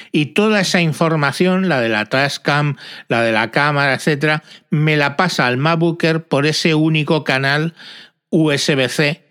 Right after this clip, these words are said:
que tiene. Además, por ese U S B C alimento al portátil. O sea, el monitor está alimentando al portátil, con lo cual me ahorro tener que estar utilizando el, eh,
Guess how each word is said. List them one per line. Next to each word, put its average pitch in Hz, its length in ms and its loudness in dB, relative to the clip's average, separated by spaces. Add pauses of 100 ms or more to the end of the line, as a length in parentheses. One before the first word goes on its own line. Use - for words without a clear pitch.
que 135 120 0
tiene. 110 480 -2 (260)
Además, 156 520 0
por 143 240 0
ese 156 200 0
U 151 120 2
S - 240 -6
B 156 100 0
C 165 300 -2 (260)
alimento 147 960 0 (160)
al 135 240 -2
portátil. 123 720 -2 (300)
O - 60 -10
sea, 117 180 0
el 113 80 -2
monitor 131 680 0
está 147 240 -2
alimentando 143 560 0
al 139 140 0
portátil, 110 480 -2
con 123 160 -2
lo 123 100 0
cual 139 280 0 (260)
me 135 160 0
ahorro 143 260 0
tener 139 260 0
que 139 80 -2
estar 143 220 0
utilizando 143 720 0 (460)
el, 147 580 0
eh, 113 840 0